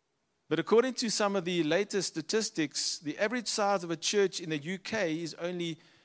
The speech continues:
twenty-seven people, and the percentage of the population that attend church has dropped from eleven point eight percent back in nineteen eighty, which is already quite low,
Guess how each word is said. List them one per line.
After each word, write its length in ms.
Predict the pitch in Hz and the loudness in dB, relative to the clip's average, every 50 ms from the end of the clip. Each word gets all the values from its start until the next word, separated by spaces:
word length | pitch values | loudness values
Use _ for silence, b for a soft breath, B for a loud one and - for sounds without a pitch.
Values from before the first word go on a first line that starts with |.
| b b b _ | b b b _
twenty-seven 720 | - 180 175 175 160 - 156 143 - - 220 226 233 220 | -2 -2 -2 -2 -4 -4 -4 0 2 2 2 2 0 -4
people, 580 | 196 - 131 131 127 123 - 127 127 135 135 b b b b b b b b b b b b _ _ | -6 -6 -6 -6 -6 -4 -2 -2 -4 -4 -6 b b b b b b b b b b b b _ _
and 100 | 160 151 | -2 0
the 60 | 160 151 | 0 0
percentage 460 | 165 175 - - 240 247 247 233 202 | 2 0 0 2 2 2 0 0 0
of 80 | 214 175 | 0 0
the 100 | 185 175 | 0 0
population 800 | - 190 196 196 196 170 151 156 175 208 214 196 - 196 180 170 | 2 2 2 2 2 2 2 4 4 4 2 0 -2 -2 -2 0
that 160 | 170 165 151 | 0 0 0
attend 380 | 156 151 - 190 185 170 160 | -2 -2 -2 -2 -2 -2 -2
church 480 | 151 - - 233 220 165 156 151 - - | -2 0 2 4 6 6 6 4 2 0
has 140 | 165 156 135 | 0 -2 -2
dropped 360 | - - 165 185 202 214 - | 2 6 6 6 6 4 0
from 260 | - 202 196 175 170 | 2 2 4 4 4
eleven 400 | 160 151 151 180 208 208 226 202 | 2 2 2 2 2 2 0 -4
point 260 | - 185 190 185 180 - | -2 -2 -2 -2 0 -2
eight 220 | 170 190 190 - | -2 -4 -2 0
percent 420 | 180 160 - - 208 196 175 147 113 | -2 0 0 0 0 0 -2 0 2
back 280 | 156 175 190 185 - | 2 2 2 0 -2
in 140 | 185 165 156 | -4 -4 -2
nineteen 440 | 165 160 160 165 165 - 156 147 - - | -2 -2 -2 -4 -4 -4 -6 -6 -4 -4
eighty, 520 | 175 196 220 214 - - 139 135 135 135 b b b b b b b b b _ _ - | -4 -4 -2 -2 -2 -2 -2 -2 -2 -4 b b b b b b b b b _ _ -12
which 280 | - 175 175 185 - - | -6 -4 -2 -2 0 0
is 140 | 196 170 180 | 2 2 4
already 340 | 170 165 208 226 - 247 226 | 4 4 4 2 2 -2 -2
quite 340 | - - 185 160 160 147 | 0 2 2 2 2 2
low, 480 | 160 175 208 180 156 151 156 151 147 143 | 0 2 4 6 6 6 6 4 0 -4